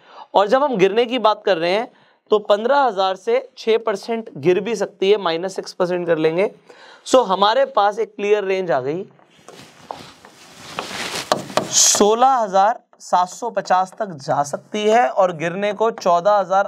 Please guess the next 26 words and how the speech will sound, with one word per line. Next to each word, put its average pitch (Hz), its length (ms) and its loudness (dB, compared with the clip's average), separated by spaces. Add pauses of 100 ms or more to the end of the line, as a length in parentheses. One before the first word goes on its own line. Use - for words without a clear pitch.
आठ 170 200 -2
सौ 202 160 -8
पचास 170 460 0
तक 190 180 -8
गिर 151 140 -2
सकती 135 380 -14
है। - 100 -20 (760)
ये 214 180 8
रेंज 214 440 2 (160)
आपने 196 460 0
निकाली 196 420 -2 (240)
किस 254 240 -2
तरीके 208 380 2
से? 226 120 -2
सिंपल 233 520 0 (500)
एक 208 140 0
कैलकुलेशन 202 680 0
आपने 196 260 -2
करी 170 180 -2
कि 202 140 -6
Nifty 190 380 -4
की 226 120 -2
जो 170 200 2
भी 226 140 -4
रेंज 156 260 -2
है, - 60 -16